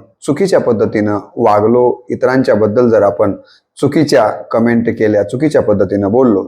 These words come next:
तर आपल्याला देखील त्याचं कसं फळ भोगावं लागतं, अ, हा सिद्धांत या दृष्टांतातनं आपण या ठिकाणी पाहणार आहोत. तर सिद्धांत लक्षात आलेला आहे. आता आपण इथं दृष्टांत पाहूया. एका गावामध्ये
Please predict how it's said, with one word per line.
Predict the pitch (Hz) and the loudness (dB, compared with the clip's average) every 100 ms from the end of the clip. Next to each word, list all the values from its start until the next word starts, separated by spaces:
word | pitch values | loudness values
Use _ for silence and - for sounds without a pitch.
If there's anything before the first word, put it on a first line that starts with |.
| - - | -8 -2
तर | 120 - - _ _ _ | 0 0 -10 _ _ _
आपल्याला | 127 139 151 160 139 117 131 | 0 2 4 4 4 2 0
देखील | 123 120 117 | -2 -2 -2
त्याचं | 110 107 107 - _ _ _ _ - | -2 -2 -6 -6 _ _ _ _ -4
कसं | 113 120 - | -2 -2 0
फळ | 151 | 0
भोगावं | 139 123 113 107 107 | 2 0 2 2 2
लागतं, | 113 - 120 120 - _ _ _ - | 0 -2 -4 -4 -8 _ _ _ -4
अ, | 117 110 | 0 0
हा | 107 139 | -2 -2
सिद्धांत | - 117 123 123 113 104 - | 0 0 0 0 2 0 0
या | 135 | 0
दृष्टांतातनं | 117 - - 113 104 101 123 101 - | 2 0 -2 -2 -2 -2 -2 -2 -4
आपण | 117 117 | -4 -2
या | 110 | -2
ठिकाणी | 98 104 120 | -4 -4 0
पाहणार | 147 143 113 101 | 0 0 0 -2
आहोत. | 95 101 _ _ _ _ _ _ _ | -4 -8 _ _ _ _ _ _ _
तर | - 160 - 151 139 - | 0 2 2 -2 -6 -10
सिद्धांत | - 147 127 147 147 | -6 -2 0 0 2
लक्षात | 139 135 156 151 | 0 2 0 2
आलेला | 147 185 123 | 2 4 2
आहे. | 85 - _ | 0 -8 _
आता | 113 120 | -2 0
आपण | 110 117 | 0 -2
इथं | 107 107 95 80 - | -2 0 -2 -2 -6
दृष्टांत | 120 120 - 117 113 107 | -2 -2 -2 -2 0 0
पाहूया. | 101 - - 113 104 98 92 - _ _ _ _ _ - | 0 -4 -2 0 2 2 -2 -8 _ _ _ _ _ 0
एका | 151 170 185 170 - 156 | 2 4 4 2 0 2
गावामध्ये | 135 131 131 131 131 113 101 | 4 4 4 2 2 2 0